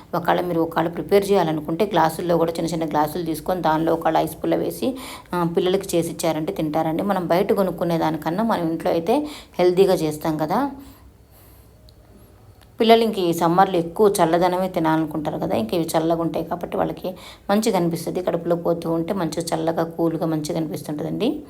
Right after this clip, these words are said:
అందుకని ఇలా ప్రిపేర్ చేశాను అనమాట. ఎప్పుడు జ్యూస్లా కాకుండా ఇలా కూడా చేయొచ్చు అనమాట. ఫ్రెండ్స్, నా వీడియోస్ మీకు నచ్చినట్లయితే నా ఛానల్ సబ్స్క్రైబ్ చేసుకోవడం మాత్రం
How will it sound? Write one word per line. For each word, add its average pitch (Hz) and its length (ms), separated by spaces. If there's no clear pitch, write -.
అందుకని 175 320
ఇలా 165 140
ప్రిపేర్ 170 420
చేశాను 165 280
అనమాట. 165 420
ఎప్పుడు 185 260
జ్యూస్లా 175 420
కాకుండా 196 600
ఇలా 165 160
కూడా 160 200
చేయొచ్చు 165 420
అనమాట. 160 260
ఫ్రెండ్స్, 226 440
నా 165 60
వీడియోస్ 175 380
మీకు - 160
నచ్చినట్లయితే 175 600
నా 190 80
ఛానల్ 180 280
సబ్స్క్రైబ్ - 380
చేసుకోవడం 180 280
మాత్రం 196 400